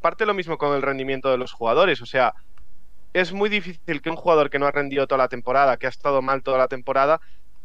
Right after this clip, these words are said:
vaya a tener unos playoffs muy buenos porque no llega en un rendimiento, en un pico de forma de confianza. El baloncesto es muchísima confianza, de que te entren los tiros,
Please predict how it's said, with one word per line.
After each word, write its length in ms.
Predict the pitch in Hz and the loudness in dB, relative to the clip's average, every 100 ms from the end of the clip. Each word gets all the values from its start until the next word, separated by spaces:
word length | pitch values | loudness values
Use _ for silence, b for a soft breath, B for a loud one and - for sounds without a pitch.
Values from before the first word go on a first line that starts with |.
| - | -8
vaya 320 | 139 156 180 | 0 2 2
a 20 | 202 | 0
tener 240 | 208 190 | 0 0
unos 240 | 170 156 | -2 -4
playoffs 420 | - 147 143 135 147 | 0 2 2 2 -4
muy 200 | 143 139 | -4 0
buenos 400 | 147 165 196 - | 2 0 -2 -4
porque 280 | 170 - | -6 -2
no 120 | 139 156 | -2 0
llega 220 | 196 208 | 0 0
en 80 | 180 | -2
un 100 | 156 | -2
rendimiento, 560 | 160 135 135 147 147 | -2 -2 -4 -4 -4
en 60 | 143 | -4
un 100 | 139 | -4
pico 200 | 143 143 | -2 0
de 80 | 131 | 0
forma 320 | 143 139 131 | 0 0 0
de 80 | 120 | 2
confianza. 640 | 143 147 143 135 131 - | -2 0 0 0 0 -2
El 100 | 143 | 0
baloncesto 420 | 147 147 202 - | 0 -2 -6 -8
es 80 | - | -8
muchísima 500 | 156 - 165 151 127 | -8 -6 -6 -2 -2
confianza, 580 | 127 117 120 127 123 104 | -4 -6 -4 -4 -2 -2
de 120 | 104 | -2
que 100 | 113 | -4
te 80 | 123 | -6
entren 260 | 120 120 | -6 -4
los 160 | 120 113 | -4 -4
tiros, 440 | 143 135 135 131 | -2 2 2 0